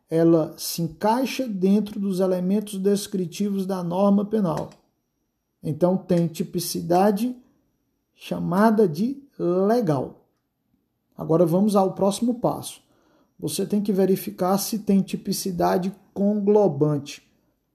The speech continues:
Como é que eu faço para verificar se tem tipicidade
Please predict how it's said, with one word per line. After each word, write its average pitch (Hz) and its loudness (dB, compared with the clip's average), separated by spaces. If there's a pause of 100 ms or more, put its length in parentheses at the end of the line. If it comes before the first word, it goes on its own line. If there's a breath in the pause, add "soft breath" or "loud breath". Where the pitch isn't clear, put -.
(100)
Como 202 -4
é 320 -2
que 330 2
eu 320 4
faço 262 -2 (560 soft breath)
para 202 2
verificar 180 0
se - -12
tem 170 -4
tipicidade 160 -4